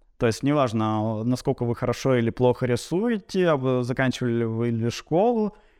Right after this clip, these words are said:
или чем вы рисуете. Вопрос в том, что то, что у вас в душе, вот это может быть сложно поначалу быть,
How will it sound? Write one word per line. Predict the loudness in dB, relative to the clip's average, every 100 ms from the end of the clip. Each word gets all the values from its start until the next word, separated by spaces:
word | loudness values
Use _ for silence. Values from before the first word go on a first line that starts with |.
| _ -4
или | -2 0 -2
чем | -2 -2 2 2
вы |
рисуете. | 2 0 0 0 0
Вопрос | 0 0 2 0 -4
в | -8
том, | -2 -2
что | -2 -2 2 2 2 2 -2 -2
то, | -6
что | -2 -2
у |
вас | -2 -2
в |
душе, | -4 -2 0 0
вот | -2 -2 0 0
это | 2 2
может | 2 0 -2
быть | -6
сложно | 0 2 2 0
поначалу | -2 -2 0 0 -2
быть, | -4 -8